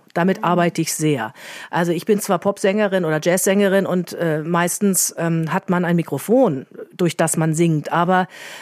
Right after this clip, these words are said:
Speaker 1: ähm, es geht um Obertöne, es geht um Resonanzen, es geht um Körperwahrnehmung im Raum, dreidimensional. Und das ist nur möglich in einem wirklich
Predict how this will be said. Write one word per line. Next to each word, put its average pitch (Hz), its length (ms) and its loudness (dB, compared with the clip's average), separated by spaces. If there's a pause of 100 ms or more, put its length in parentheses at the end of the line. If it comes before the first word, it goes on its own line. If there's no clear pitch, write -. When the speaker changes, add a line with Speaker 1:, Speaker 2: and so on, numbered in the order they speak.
Speaker 1:
ähm, 165 260 0
es 165 140 -4
geht 214 180 0
um 226 100 0
Obertöne, 170 640 0
es 160 120 -4
geht 190 180 0
um 202 120 0
Resonanzen, 185 720 2
es 160 160 -2
geht 185 160 0
um 190 160 -2
Körperwahrnehmung 143 1160 0
im 202 200 4
Raum, 151 440 0
dreidimensional. 156 1000 0 (380)
Und 185 180 -2
das 170 160 0
ist - 200 -4
nur 196 300 4
möglich 208 640 0 (280)
in 214 340 0
einem 185 580 0
wirklich 170 580 -4